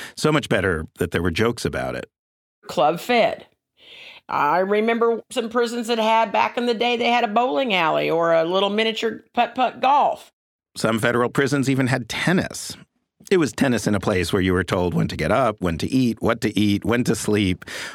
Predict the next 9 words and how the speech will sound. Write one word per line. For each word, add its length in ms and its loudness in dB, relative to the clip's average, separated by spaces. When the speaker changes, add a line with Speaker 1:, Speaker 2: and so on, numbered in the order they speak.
Speaker 1:
when 140 0
to 60 2
go 100 2
to 60 2
the 80 2
bathroom, 560 0
but 140 -2
still 320 2
tennis. 520 -2